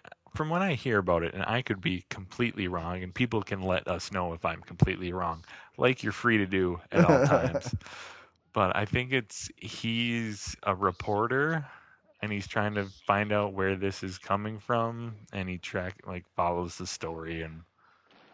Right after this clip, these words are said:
Speaker 1: turns out it's people, and he gets drug off, I think, and that's when he's saying that,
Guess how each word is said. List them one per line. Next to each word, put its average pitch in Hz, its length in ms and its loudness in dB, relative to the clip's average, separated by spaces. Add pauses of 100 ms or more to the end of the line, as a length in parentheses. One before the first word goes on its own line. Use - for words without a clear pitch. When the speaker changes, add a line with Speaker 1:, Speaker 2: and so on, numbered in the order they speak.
(520)
Speaker 1:
turns 92 300 -4
out 87 280 2 (120)
it's 92 160 -10
people, 85 500 -6 (200)
and 82 420 -10
he 98 120 -6
gets 87 280 -6
drug 82 300 -4
off, 76 500 -2
I 92 80 -8
think, 87 460 -10
and 87 140 -10
that's 87 260 -8
when 87 100 -6
he's 85 140 -8
saying 80 360 -6
that, - 220 -4